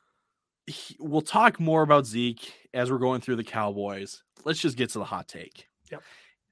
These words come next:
Speaker 1: This really isn't that hot of a take, the more that I think about it.
Speaker 2: It's going to be hot to everybody else, though. That's, that's why
Speaker 1: That's
Speaker 2: it's a hot take. It's not a hot take to
Speaker 1: Exactly.
Speaker 2: you.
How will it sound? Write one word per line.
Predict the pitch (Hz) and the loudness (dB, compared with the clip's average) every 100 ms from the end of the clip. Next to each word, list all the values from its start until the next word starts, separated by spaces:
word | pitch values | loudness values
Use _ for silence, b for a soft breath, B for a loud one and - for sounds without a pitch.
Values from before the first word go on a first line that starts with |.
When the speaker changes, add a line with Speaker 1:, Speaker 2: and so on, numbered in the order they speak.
| _ - | _ -8
Speaker 1:
This | 143 - | -6 -6
really | 131 147 220 202 - | -2 0 2 -2 0
isn't | 143 127 120 | 2 2 -2
that | 104 101 | -4 -4
hot | - - 104 | -6 -4 -4
of | 98 | -6
a | |
take, | 87 - 107 110 - _ - | -12 -10 -8 -10 -12 _ -8
the | |
more | 120 123 120 | 0 2 2
that | 107 | 0
I | 87 | -4
think | - 113 | -8 -6
about | 135 139 139 156 | 0 4 4 4
it. | - _ _ - | -2 _ _ -8
Speaker 2:
It's | - | -4
going | 269 | -2
to | 285 | 0
be | 208 | 0
hot | - 226 208 | 4 4 4
to | 196 | 2
everybody | 175 185 180 165 156 | 0 0 0 0 -2
else, | 147 139 - | -4 -8 -10
though. | 143 | -6
That's, | 151 180 - - _ _ | -4 -4 -6 -12 _ _
that's | 196 214 - | 0 2 4
why | 202 | 4
Speaker 1:
That's | 190 | 4
Speaker 2:
it's | 185 | 4
a | 165 | 4
hot | 185 - | 4 2
take. | - 170 - - | -2 -2 -4 -6
It's | 180 - | -4 0
not | 214 | 2
a | 185 | 4
hot | 196 - | 4 4
take | 214 | 0
to | - | 0
Speaker 1:
Exactly. | 196 | -2
Speaker 2:
you. | 185 139 | -4 -6